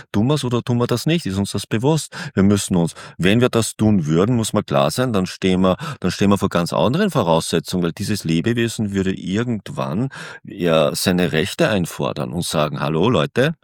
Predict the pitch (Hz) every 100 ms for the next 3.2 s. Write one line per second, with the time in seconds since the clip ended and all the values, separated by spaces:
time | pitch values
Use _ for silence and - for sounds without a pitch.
0 | _ _ _ - 107 95 78 76 80 -
1 | 76 117 180 - _ _ _ _ _ _
2 | _ _ _ 95 95 95 98 110 117 139
3 | 165 175